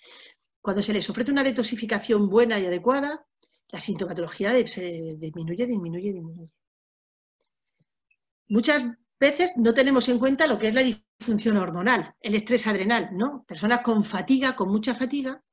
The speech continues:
también tenemos que vigilar su estrés adrenal. Tenemos que ver si tienen su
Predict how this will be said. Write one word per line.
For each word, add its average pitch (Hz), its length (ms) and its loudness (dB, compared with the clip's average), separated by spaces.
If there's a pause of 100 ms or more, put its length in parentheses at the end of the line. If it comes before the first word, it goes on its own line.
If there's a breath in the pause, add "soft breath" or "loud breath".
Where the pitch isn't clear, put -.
(840)
también 208 420 2
tenemos 240 340 4
que 202 100 -2
vigilar 180 360 -4
su 175 160 -6
estrés 170 280 -6
adrenal. 165 380 -8 (320 soft breath)
Tenemos 233 300 2
que 233 100 0
ver 233 100 4
si 226 140 -4
tienen 202 240 2
su 170 280 -8